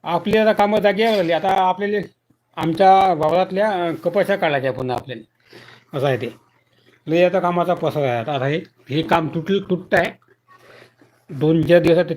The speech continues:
तिकडल्या घरी आता, अं, रंग मारल्यावर, अं, काय म्हणते,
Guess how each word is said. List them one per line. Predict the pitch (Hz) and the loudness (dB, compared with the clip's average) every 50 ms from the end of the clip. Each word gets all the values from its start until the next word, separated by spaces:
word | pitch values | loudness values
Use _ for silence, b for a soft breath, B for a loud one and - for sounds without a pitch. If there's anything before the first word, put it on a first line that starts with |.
| - | -6
तिकडल्या | - 160 160 165 165 160 | -6 -4 -2 0 0 0
घरी | 135 147 151 151 | 0 0 0 0
आता, | 143 143 151 143 139 | 0 0 -2 -2 -2
अं, | 135 131 127 123 117 113 120 | -2 -2 -4 -4 -4 -4 -4
रंग | 135 135 139 151 | -6 -4 -4 -4
मारल्यावर, | 143 139 139 143 139 139 139 135 139 165 220 - - | -4 -4 -4 -4 -4 -4 -4 -4 -6 -6 -8 -12 -16
अं, | 156 135 | -18 -14
काय | - 139 135 | -10 -8 -6
म्हणते, | 135 131 135 123 170 | -6 -6 -6 -6 -8